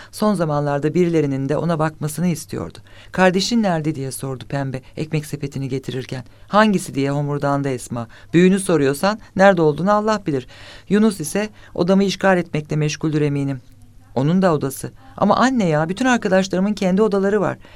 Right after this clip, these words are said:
Tek kaşını kaldırdı Pembe. "Sen İngiliz kızı değilsin. Komşularımız Türk, Yugoslav, Portekizli. Kızlarının hep ayrı odaları var."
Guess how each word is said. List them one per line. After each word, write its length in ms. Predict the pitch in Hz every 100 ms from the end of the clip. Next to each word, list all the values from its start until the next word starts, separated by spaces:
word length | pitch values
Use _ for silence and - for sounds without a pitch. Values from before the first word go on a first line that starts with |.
| - - - - -
Tek 200 | 226 220
kaşını 320 | 147 - 151
kaldırdı 460 | 165 147 143 143 143
Pembe. 340 | 139 131 127 - -
"Sen 200 | 220 180
İngiliz 380 | 196 185 185
kızı 260 | - 170 151
değilsin. 440 | 165 156 - 123 - - - -
Komşularımız 600 | 196 202 208 233 240 -
Türk, 240 | - - 180
Yugoslav, 520 | 175 185 - 180 175
Portekizli. 720 | - 190 190 147 139 120 131 - -
Kızlarının 420 | 220 208 240 240
hep 260 | 233 277 -
ayrı 220 | 214 226
odaları 400 | 226 208 196 196
var." 180 | 131